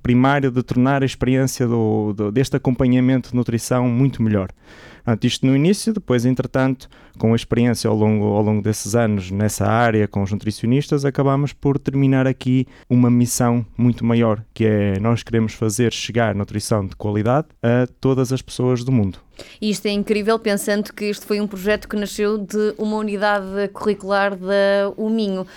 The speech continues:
Speaker 2: Não se-, ou seja, vocês, eh, durante este projeto, aperceberam-se de algumas lacunas neste setor.
Speaker 1: Exatamente, portanto, não só desta necessidade, mas depois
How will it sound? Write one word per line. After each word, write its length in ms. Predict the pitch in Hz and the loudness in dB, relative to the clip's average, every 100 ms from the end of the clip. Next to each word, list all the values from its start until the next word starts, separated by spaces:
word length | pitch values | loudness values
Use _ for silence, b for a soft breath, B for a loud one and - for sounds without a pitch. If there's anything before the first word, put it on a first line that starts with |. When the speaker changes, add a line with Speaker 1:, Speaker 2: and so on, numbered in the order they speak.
| B | B
Speaker 2:
Não 100 | 160 | -12
se-, 80 | 165 - | -12 -6
ou 100 | 175 | -2
seja, 320 | 185 165 170 | -2 0 -2
vocês, 520 | 165 175 185 180 - | -2 -4 -2 -4 -4
eh, 400 | 180 180 175 170 170 B B 165 | -2 0 0 -2 -6 B B -8
durante 360 | 156 185 185 180 | -4 -4 -2 -2
este 320 | 175 - - 170 160 156 156 151 | -4 -6 -6 -4 -2 -2 -4 -6
projeto, 640 | 147 156 156 175 175 - - | -10 -6 -2 -2 -2 -14 -8
aperceberam-se 800 | - - - 175 185 190 190 - B - | -8 -8 -10 -2 -2 0 -4 -10 B -4
de 80 | 180 | -2
algumas 360 | 180 196 196 | -2 -2 -4
lacunas 640 | 175 196 196 202 202 196 185 | -2 -2 -2 -4 -2 -4 -4
neste 240 | 190 - | -8 -6
setor. 320 | 202 190 151 - - | -8 -6 -8 -8 -10
Speaker 1:
Exatamente, 500 | 110 113 - 135 135 | -4 -2 0 0 -2
portanto, 220 | - 110 | -2 0
não 140 | 127 143 | 2 2
só 240 | - 135 | 4 4
desta 320 | 131 127 - | 6 2 2
necessidade, 680 | 123 127 - 131 139 175 190 | 0 2 0 2 4 4 2
mas 260 | 160 156 160 | 2 0 0
depois 640 | - 170 160 135 117 - | -2 2 4 4 0 -8